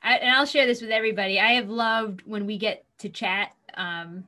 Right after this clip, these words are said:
either on the trail or the phone or whatever, 'cause we have, I think, a lot of shared values in the way that we're running our businesses, and, and giving back to the community is definitely, um, it's a pillar for both of us. So I so appreciate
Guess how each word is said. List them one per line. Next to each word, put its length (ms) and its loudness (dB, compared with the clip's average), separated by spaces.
either 280 -2
on 140 -2
the 60 -6
trail 360 -4
or 100 -6
the 80 -10
phone 320 -8
or 60 -6
whatever, 420 -4
'cause 240 0
we 140 4
have, 180 2
I 80 4
think, 480 -2
a 80 0
lot 240 4
of 80 -2
shared 260 0
values 540 2
in 260 -2
the 80 0
way 200 2
that 120 -2
we're 120 0
running 380 -4
our 280 -6
businesses, 540 -6
and, 180 -6
and 160 -4
giving 240 0
back 240 2
to 80 -4
the 100 -4
community 500 -2
is 160 -8
definitely, 600 -8
um, 500 -4
it's 140 -8
a 60 -2
pillar 340 0
for 140 -8
both 240 -4
of 80 -10
us. 220 -6
So 440 -4
I 180 8
so 220 6
appreciate 720 2